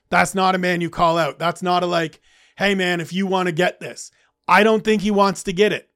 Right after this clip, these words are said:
I think he is understandably taking some time off to reevaluate things, and that's a weird call out. What I think should happen next for Carlos Ulberg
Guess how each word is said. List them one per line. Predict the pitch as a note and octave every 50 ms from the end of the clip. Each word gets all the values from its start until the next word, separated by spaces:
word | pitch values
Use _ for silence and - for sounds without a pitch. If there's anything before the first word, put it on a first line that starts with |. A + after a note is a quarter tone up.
| _ _ _ _ _ _ _ _ _ _ _ _ _ _ -
I | E3+ F3 F#3
think | F#3 F#3+ F3
he | D#3+ F#3+ F#3+
is | F#3 F3 E3+ D3+ D3+ - _ _ _ _ -
understandably | F3 G3 G#3+ G#3 G#3+ G3 - - G#3 F#3+ G3+ G#3 G#3 F#3+ G#3 G#3+ G#3+ A3 G#3 _ _ _ _ _ _ -
taking | - F#3+ F#3 E3 F#3 F3+ D#3
some | D#3 F#3 E3
time | - F3 E3+ F3 F3+ F3
off | F3 F3+ F3 D#3+
to | - E3+
reevaluate | D#3+ F3 F3+ F3 C#3+ D#3 D#3+ E3+ F3 F#3 F3+ F3+ F3+ F3+ F3+
things, | - F#3 F#3 F#3 F#3 F#3 - - _ _ _ _ _ _ _ -
and | D#3+ D#3 D#3+
that's | D#3+ E3 D#3+ -
a | F3
weird | E3 F3+ F3+ F3 E3+ D#3
call | - F3+ F3 E3 D#3 C3+
out. | A2+ - - _ _ _ _ _ _ _ _ _ _ _ _ _ _ _ _ -
What | - E3
I | E3 D#3
think | C#3+ - - - G#3 A#3+ B3 -
should | - - G3 D#3
happen | D#3+ E3+ D#3 - D#3 D3
next | C#3+ C3 - - - - - _ _ _ _ _ _ _
for | - - E3
Carlos | - - E3 D#3 D#3 D3 C3+ -
Ulberg | C#3+ C3 C3+ B2+ C#3 F3 G#3 G3